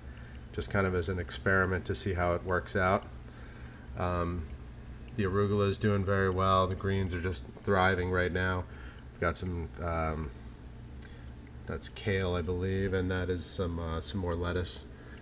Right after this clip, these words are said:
There's some chard in the back that's starting out. So here's an idea of how the, what the whole thing looks like. I went with a, uh, fluoro wing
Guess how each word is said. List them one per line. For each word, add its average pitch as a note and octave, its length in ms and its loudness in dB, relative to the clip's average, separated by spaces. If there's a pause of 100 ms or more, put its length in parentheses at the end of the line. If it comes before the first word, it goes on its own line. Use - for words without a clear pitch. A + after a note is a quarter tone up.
(140)
There's G2 120 0
some G2+ 120 0
chard F2 360 4
in E2 60 -2
the F2 60 0
back F2 320 0
that's F2+ 160 -4
starting F2+ 400 2
out. F#2 240 0
So F#2+ 220 0 (1000)
here's B2+ 160 4
an A#2 100 4
idea G#2 320 4
of G2 60 2
how G2+ 180 4
the, G2 160 0 (340)
what G#2+ 140 -4
the G#2 80 0
whole G2 160 4
thing G2 240 0
looks G2+ 240 0
like. G2 240 2
I G#2+ 80 4
went A2 240 4
with G2+ 180 -2
a, F#2+ 200 4
uh, F2+ 300 2 (540)
fluoro A2 540 6
wing F#2+ 440 2